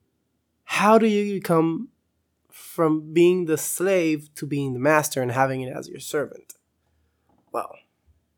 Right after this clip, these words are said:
first of all, the first and most basic thing of all, you gotta start saving. Second of all, stop spending more than you make. Third of all,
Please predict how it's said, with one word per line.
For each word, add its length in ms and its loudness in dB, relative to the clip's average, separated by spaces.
first 240 2
of 60 2
all, 340 6
the 220 -4
first 560 2
and 120 2
most 540 0
basic 480 -2
thing 260 -6
of 140 -10
all, 380 -10
you 200 -6
gotta 220 2
start 320 -6
saving. 480 -10
Second 420 2
of 80 2
all, 380 2
stop 480 4
spending 680 0
more 280 -4
than 220 -4
you 100 -2
make. 440 -8
Third 400 0
of 120 -2
all, 300 -2